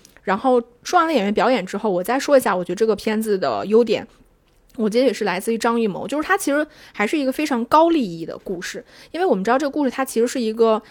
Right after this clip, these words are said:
以悬疑推理的方式，他拍了一个利益很高的故事。为什么呢？就是这些人，像沈腾从一开始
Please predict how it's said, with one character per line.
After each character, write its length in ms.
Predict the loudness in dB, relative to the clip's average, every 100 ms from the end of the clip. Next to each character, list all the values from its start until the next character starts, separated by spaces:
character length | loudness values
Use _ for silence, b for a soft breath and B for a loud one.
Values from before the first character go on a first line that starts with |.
| b
以 220 | -8 -6
悬 260 | -4 -2 0
疑 80 | 0
推 180 | 0
理 100 | 0
的 100 | -2
方 280 | 0 0 0
式， 200 | -2 -4
他 120 | -4
拍 240 | -4 -2 0
了 80 | 0
一 160 | -2
个 140 | -2 -2
利 200 | 0 -2
益 60 |
很 180 | -2 -2
高 180 | 0 2
的 80 | 0
故 200 | -2 -2
事。 240 | -4 -10 b b b
为 160 | 0
什 140 | 0 -2
么 80 | -10
呢？ 100 | -8
就 100 | -4
是 180 | -4 -6 B B
这 120 | 4
些 160 | 4 4
人， 400 | 2 0 -2 -4
像 160 | -2 0
沈 220 | -2 -4
腾 240 | -6 -8
从 180 | -4 -2
一 80 | -2
开 200 | -2 -2
始 280 | -2 -8